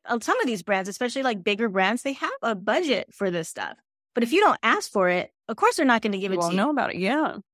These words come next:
Speaker 1: Just like the free product offers you get in your inbox every day. Like, all the inbound offers you probably get from, like, brands, like, hey,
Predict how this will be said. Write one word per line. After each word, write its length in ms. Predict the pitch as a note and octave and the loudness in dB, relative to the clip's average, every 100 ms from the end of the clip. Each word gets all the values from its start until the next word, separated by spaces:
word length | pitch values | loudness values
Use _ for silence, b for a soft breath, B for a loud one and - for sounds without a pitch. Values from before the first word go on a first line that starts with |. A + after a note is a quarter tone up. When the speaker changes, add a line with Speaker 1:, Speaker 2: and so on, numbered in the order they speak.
| _ | _
Speaker 1:
Just 140 | D#4+ D#4+ | -2 0
like 140 | E4 | 0
the 100 | B3+ | 0
free 240 | A3 D4 C#4 | -2 -2 0
product 340 | B3+ D4+ B3 | -2 -2 0
offers 300 | G3+ G#3 F#3 | -2 -2 -8
you 60 | G3+ | -6
get 160 | A3 | -4
in 100 | A3 | -2
your 120 | G#3+ - | -4 -2
inbox 360 | C4 G#3 F3 | -2 -2 -2
every 220 | F#3+ F3+ | -6 -4
day. 280 | F#3+ G3+ C#3 | 0 0 0
Like, 200 | E3+ F#3 | -2 2
all 160 | - C#4 | 4 4
the 120 | D4+ | 4
inbound 340 | B3+ C4 B3 A3+ | 2 4 4 4
offers 280 | A3 B3 | 2 -2
you 60 | A3+ | -4
probably 300 | A#3 A3 G#3+ | -2 -2 -2
get 280 | F#3 F3+ - | -4 -4 -4
from, 140 | G3 | -4
like, 180 | F3+ E3+ | -2 -2
brands, 240 | F#3 F#3 | -2 -2
like, 100 | F#3 | -2
hey, 180 | G3 D4 | -2 -4